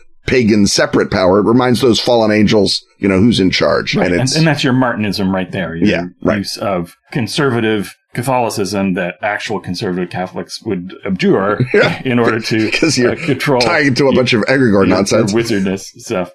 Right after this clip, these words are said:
Speaker 2: So because, uh, Papus and de Guaita, uh, wrote about them, and it was a, a specifically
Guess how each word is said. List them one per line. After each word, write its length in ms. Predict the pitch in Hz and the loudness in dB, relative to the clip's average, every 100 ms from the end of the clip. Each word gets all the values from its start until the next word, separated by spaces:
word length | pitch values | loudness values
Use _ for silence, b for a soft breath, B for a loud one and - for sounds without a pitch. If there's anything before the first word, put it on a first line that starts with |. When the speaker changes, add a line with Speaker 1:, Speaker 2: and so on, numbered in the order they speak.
| B B | B B
Speaker 2:
So 400 | - 170 147 139 B B - - | -2 2 2 0 B B -20 -8
because, 600 | - 139 - 147 156 156 | -4 -2 0 0 0 -2
uh, 140 | - 127 | -4 -4
Papus 480 | 123 139 175 170 135 | -2 -2 -2 -4 -2
and 140 | 117 | -2
de 80 | 113 | -2
Guaita, 600 | 104 123 127 147 151 107 | -2 -2 -2 -2 -2 -2
uh, 800 | 107 107 104 107 - 101 98 - | -2 -2 -2 -4 -6 -10 -10 -8
wrote 400 | 101 101 120 131 | -4 -2 0 0
about 320 | 107 123 120 | 0 -2 -2
them, 260 | 131 135 127 | -2 0 0
and 100 | 101 | -2
it 60 | |
was 200 | 101 101 | -2 -4
a, 220 | 110 98 104 | -2 -4 -4
a 140 | 107 98 | -8 -8
specifically 920 | - 123 - 139 123 131 117 117 117 | -8 -8 -6 -4 -2 0 2 2 0